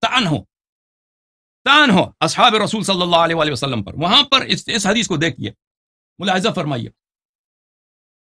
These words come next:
کہ یہاں پر میں تا، راوی کہتا ہے کہ میں نے ابی عبداللہ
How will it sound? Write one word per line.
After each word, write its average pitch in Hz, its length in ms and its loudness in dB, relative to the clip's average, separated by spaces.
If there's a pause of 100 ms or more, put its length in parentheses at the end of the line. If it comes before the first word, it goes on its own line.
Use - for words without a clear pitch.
کہ 160 240 -4 (540)
یہاں 202 400 0
پر 233 280 -4 (1040)
میں 180 280 0
تا، 240 300 0 (640)
راوی 165 460 0
کہتا 220 320 0
ہے 233 60 2
کہ 214 120 -2
میں 220 340 0
نے 233 140 2
ابی 175 280 -2
عبداللہ 170 460 -2